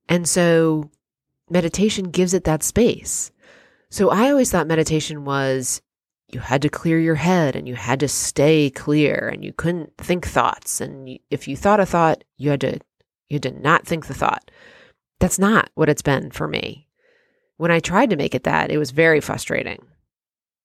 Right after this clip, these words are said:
Meditation is just about, I just focus on my breath, and then thoughts of the day will come in,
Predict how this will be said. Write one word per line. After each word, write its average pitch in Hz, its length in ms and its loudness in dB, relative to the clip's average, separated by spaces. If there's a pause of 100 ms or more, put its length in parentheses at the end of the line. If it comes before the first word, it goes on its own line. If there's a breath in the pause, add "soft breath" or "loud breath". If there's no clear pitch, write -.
(420)
Meditation 226 460 2
is 190 100 0
just 170 180 -4
about, 143 380 0 (680)
I 156 140 2
just 190 160 -2
focus 175 220 2
on 156 80 -2
my 151 80 -2
breath, 131 500 -4 (760)
and 156 160 0
then 147 440 2 (480)
thoughts - 340 2
of 165 60 -4
the 180 80 0
day 156 220 2
will 156 100 0
come 170 200 -4
in, 127 320 -6